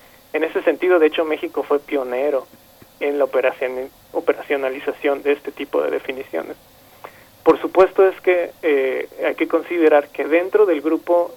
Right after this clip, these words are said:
de personas en situación de pobreza, la situación no es necesariamente la misma, sino que es un continuo. Hay gente que está muy profundamente sumergida en la pobreza. Ahí es cuando hablamos de pobreza extrema,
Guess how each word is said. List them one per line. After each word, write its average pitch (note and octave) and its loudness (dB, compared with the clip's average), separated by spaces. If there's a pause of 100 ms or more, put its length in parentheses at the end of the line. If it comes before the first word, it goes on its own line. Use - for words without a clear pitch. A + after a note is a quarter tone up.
de D3+ -4
personas D#3+ -4
en D3+ -10
situación D3+ -8
de D3+ -2
pobreza, C#3+ -4
la - -12
situación D#3+ -6
no E3 0
es E3 -2
necesariamente C#3 -8
la B2+ -6
misma, C3+ -14 (320)
sino C#3+ -4
que D3 -8
es C#3 -14
un D3+ -2
continuo. C#3+ -2
Hay D3 2
gente E3 0
que - -14
está D3 2 (480)
muy E3+ 0
profundamente D#3 -2 (480)
sumergida D#3 0
en C#3+ -6
la C3 -10
pobreza. C3+ -2
Ahí C#3 0
es C#3+ -4
cuando D#3 0
hablamos C3+ -2
de C#3 -2
pobreza B2 -2 (300)
extrema, - -2